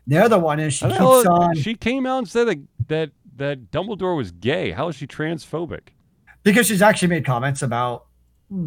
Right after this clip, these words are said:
Speaker 1: people of gender.
Speaker 2: Oh, lordy, lordy.
Speaker 1: I don't have enough. That's why th-, there's that. And there's also that she keeps on kinda changing the canon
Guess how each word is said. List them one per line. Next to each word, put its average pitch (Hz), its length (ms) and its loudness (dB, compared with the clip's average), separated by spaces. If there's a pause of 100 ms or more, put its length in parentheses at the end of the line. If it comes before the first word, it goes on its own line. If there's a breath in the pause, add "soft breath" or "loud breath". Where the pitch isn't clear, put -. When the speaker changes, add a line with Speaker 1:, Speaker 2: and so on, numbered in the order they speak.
(240)
Speaker 1:
people 143 340 -2
of 110 80 -6
gender. 135 440 -6 (680)
Speaker 2:
Oh, 160 240 -18
lordy, 107 400 -20 (100)
lordy. - 160 -20 (220)
Speaker 1:
I 196 100 4
don't 240 100 4
have 214 120 4
enough. 175 340 -4
That's 202 240 0
why 185 200 2
th-, 185 400 -10 (640)
there's 208 280 4
that. 151 380 2 (360 loud breath)
And 196 160 2
there's 208 200 4
also 202 640 2
that 180 320 0
she 190 260 -4
keeps 202 340 -8
on 180 160 -2
kinda 170 260 -4
changing 170 420 -2
the 139 100 -4
canon 139 640 -4